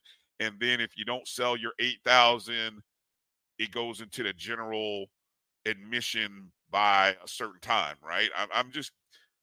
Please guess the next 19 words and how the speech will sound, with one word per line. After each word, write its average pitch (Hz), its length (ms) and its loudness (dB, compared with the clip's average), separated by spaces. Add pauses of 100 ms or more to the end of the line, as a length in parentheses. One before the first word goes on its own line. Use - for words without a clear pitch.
(200)
I'm 95 220 -10
purely 170 420 -4
speculating, 92 640 -4
right? 92 240 -2
I 104 120 6
don't, 107 220 0
that's 107 200 2
why 117 140 2
we're 104 160 -8
trying 104 340 -2
to 92 80 -10
find 104 320 0
these 101 140 -12
questions 101 420 -6
out. 95 200 2 (1120)
Of 151 160 6
the 151 80 -12
twelve 180 300 6
thousand, 160 440 10